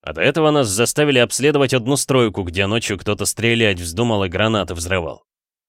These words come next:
Не обратил на моё высказывание внимания Старлей. "Улик, к сожалению, нет, а догадки к делу не пришьёшь,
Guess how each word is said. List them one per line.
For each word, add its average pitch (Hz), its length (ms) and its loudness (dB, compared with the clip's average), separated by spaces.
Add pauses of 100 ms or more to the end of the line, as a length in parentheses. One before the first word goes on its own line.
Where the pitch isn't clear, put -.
(420)
Не 95 120 -4
обратил 95 380 -2
на 101 120 -2
моё 95 180 -2
высказывание 98 640 -4
внимания 90 540 -4
Старлей. 87 500 -6 (960)
"Улик, 113 340 -4
к - 40 -6
сожалению, 123 520 0
нет, 143 280 0
а 92 40 -4
догадки 87 460 -2
к 87 60 -6
делу 110 240 0
не 107 100 -2
пришьёшь, 98 600 -2